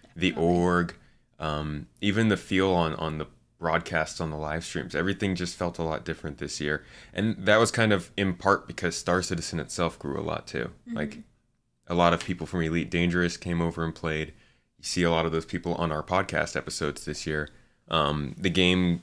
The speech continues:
Speaker 1: grew in its reliability and its sort of, like, uh, in, in its quality of life,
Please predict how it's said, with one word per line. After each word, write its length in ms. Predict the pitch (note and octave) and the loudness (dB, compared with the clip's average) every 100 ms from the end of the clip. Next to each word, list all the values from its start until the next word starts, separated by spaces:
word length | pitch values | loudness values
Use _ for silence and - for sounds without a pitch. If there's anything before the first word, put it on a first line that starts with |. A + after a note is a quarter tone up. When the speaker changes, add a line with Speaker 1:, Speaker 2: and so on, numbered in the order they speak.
| - - | -6 -14
Speaker 1:
grew 280 | F2+ F#2 F#2 | 0 4 6
in 100 | F2+ | 6
its 360 | E2 - - - | 4 0 -6 -2
reliability 960 | E2+ E2 E2 D2+ A2+ A#2+ A2+ A2+ A2+ | 0 2 2 4 4 4 2 2 2
and 100 | E2 | 0
its 280 | D2+ - - - - - - - _ | -2 -6 -12 -10 -8 -8 -10 -20 _
sort 280 | - F#2 E2+ | -6 0 0
of, 160 | D#2 | 0
like, 260 | D2+ C#2+ - | -2 -2 0
uh, 360 | D#2+ D2 C#2+ D2+ - - _ _ _ - - - - - | 0 2 -2 -6 -10 -20 _ _ _ -16 -16 -16 -16 -2
in, 420 | F#2+ F2 E2+ D#2+ - | 4 6 6 2 -2
in 380 | F2 D#2+ D#2 D2 - _ _ | -2 -2 -2 -6 -10 _ _
its 160 | - F2 | -8 -6
quality 360 | - F2 F2 F2 | 4 6 6 2
of 120 | D2 | 0
life, 440 | D2 G#2+ A#2+ - | 2 2 0 -14